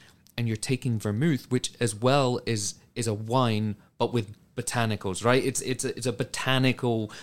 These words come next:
wine. There's so many flavors going on. These things shouldn't work together. The fact that they do is a miracle,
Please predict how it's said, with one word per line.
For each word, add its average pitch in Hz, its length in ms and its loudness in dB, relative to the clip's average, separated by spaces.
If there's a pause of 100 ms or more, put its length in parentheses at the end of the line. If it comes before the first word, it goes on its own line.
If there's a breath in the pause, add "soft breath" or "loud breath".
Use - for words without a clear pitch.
(100)
wine. 113 540 4 (560 loud breath)
There's 135 160 2
so 156 240 0
many 151 200 2
flavors 123 380 0
going 113 240 2
on. 107 220 0
These 113 240 0
things 107 260 -4
shouldn't 165 420 0
work - 240 2
together. 98 600 0 (160 loud breath)
The - 80 -10
fact 131 300 0
that 123 120 -2
they 113 100 0
do 117 240 0
is 110 120 0
a 101 80 -2
miracle, 104 680 -2